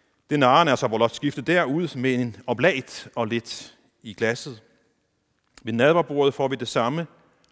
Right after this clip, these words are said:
og vi får det ikke, fordi vi har fortjent det. Vi får det, fordi det får vi af Guds nåde.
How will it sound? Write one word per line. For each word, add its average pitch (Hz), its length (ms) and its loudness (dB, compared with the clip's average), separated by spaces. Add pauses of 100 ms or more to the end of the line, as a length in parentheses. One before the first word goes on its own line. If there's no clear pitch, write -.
og 127 100 0
vi 135 60 0
får 127 160 -2
det 135 140 -8
ikke, 190 200 -2
fordi 123 220 -4
vi 107 100 -4
har 98 80 -10
fortjent 165 440 -6
det. 180 220 -6
Vi 151 80 -8
får 117 240 0
det, 127 120 -8
fordi 110 380 -14 (340)
det 120 140 -10
får 90 200 -8
vi 98 140 -14
af 107 180 -10
Guds 123 280 -8
nåde. 165 420 0